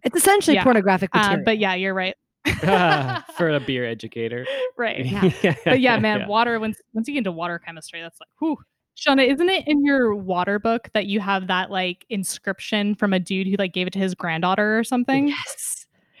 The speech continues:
Speaker 2: Dude,
Speaker 1: Yes.
Speaker 2: yeah, it was like you bought it secondhand and there was, like, a message in there from, like, a grandpa that was like
Speaker 1: Yeah, it was like, "Dear Alice Olympia,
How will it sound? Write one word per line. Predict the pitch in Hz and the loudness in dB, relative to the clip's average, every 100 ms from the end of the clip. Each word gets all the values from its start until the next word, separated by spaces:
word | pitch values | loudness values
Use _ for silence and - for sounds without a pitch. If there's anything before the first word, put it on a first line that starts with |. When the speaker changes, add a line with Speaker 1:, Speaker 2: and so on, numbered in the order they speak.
| - | -2
Speaker 2:
Dude, | 226 294 | 2 4
Speaker 1:
Yes. | 294 | 4
Speaker 2:
yeah, | 277 339 349 220 - | 6 6 4 2 -2
it | |
was | 277 | 0
like | 294 233 | 2 4
you | 247 | 4
bought | 254 302 | 4 2
it | 247 | 0
secondhand | 277 277 254 - 233 254 240 | -2 -2 -4 -2 0 2 2
and | 226 | 2
there | 220 | 2
was, | 226 214 | 0 0
like, | 220 - | 0 0
a | 226 | 0
message | 214 208 240 277 220 | 0 0 0 -2 -4
in | 208 208 | -2 -2
there | 202 | -2
from, | - 214 | -4 -4
like, | 202 | -4
a | 202 | -6
grandpa | 185 190 220 180 165 170 | -6 -4 -2 -4 -6 -4
that | 175 180 | -8 -8
was | 175 | -10
like | 175 170 185 | -8 -8 -6
Speaker 1:
Yeah, | 170 - - | -6 -6 -2
it | 240 | 0
was | 240 | 2
like, | 233 180 - | 0 -4 -2
"Dear | 214 254 - | 2 2 2
Alice | 208 208 214 - | 2 2 0 -2
Olympia, | 180 180 165 143 127 135 | 0 0 -2 -6 -8 -10